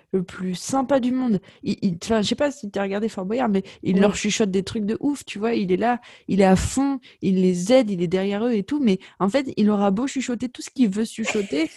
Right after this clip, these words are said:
Speaker 2: <laughs>
Speaker 1: s'il a mis trop de temps à leur mettre le putain de harnais, il saute pas, tu vois. Angel Phoenix, elle saute pas.
Speaker 2: C'est très juste ce que tu dis, parce que le...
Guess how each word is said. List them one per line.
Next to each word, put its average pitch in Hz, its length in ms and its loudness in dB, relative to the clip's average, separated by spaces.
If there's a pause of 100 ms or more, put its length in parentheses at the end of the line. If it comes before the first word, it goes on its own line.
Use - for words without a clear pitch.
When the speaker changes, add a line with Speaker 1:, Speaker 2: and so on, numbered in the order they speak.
Speaker 2:
<laughs> - 300 0
Speaker 1:
s'il 269 260 6
a 240 80 8
mis 226 160 6
trop 277 240 0
de 269 140 -8
temps 302 220 4
à 233 100 4
leur 226 180 6
mettre 247 220 2
le 208 80 2
putain 226 340 -4
de 208 80 2
harnais, 233 300 0
il 277 80 2
saute - 300 -2
pas, 294 220 0
tu - 180 -2
vois. 185 260 -2
Angel 214 260 4
Phoenix, 233 440 -4
elle 196 60 -2
saute - 240 -8
pas. 311 200 -4 (3500)
Speaker 2:
C'est 214 160 -8
très - 180 0
juste 220 220 -4
ce - 40 -16
que - 80 -2
tu 208 200 -2
dis, 185 160 -2
parce 208 300 0
que - 120 0
le... 180 560 -2